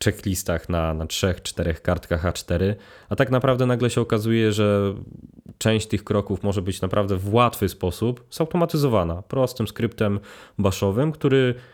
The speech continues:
usprawni nam ten proces. Nie musimy przeklikiwać się przez tam cały serwer, kopiować plików, wybierać pliki, robić jakieś backupy ręczne,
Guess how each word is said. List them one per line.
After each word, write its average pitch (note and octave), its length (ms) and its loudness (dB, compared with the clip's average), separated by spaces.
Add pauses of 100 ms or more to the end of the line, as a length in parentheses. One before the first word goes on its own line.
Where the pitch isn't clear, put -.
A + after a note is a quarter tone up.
usprawni B2 440 4
nam A2+ 140 2
ten A2 140 0
proces. F#2 400 -4
Nie G2+ 100 2
musimy G#2 340 2
przeklikiwać F#2+ 640 -2
się F#2 160 0
przez F2 260 -6
tam F2+ 240 -2
cały G2+ 280 2
serwer, G2 460 0
kopiować G2 460 0
plików, G#2 460 0
wybierać G2 480 0
pliki, F#2+ 560 -2 (340)
robić G#2 260 2
jakieś G2 280 0
backupy G2+ 420 0
ręczne, A#2 480 0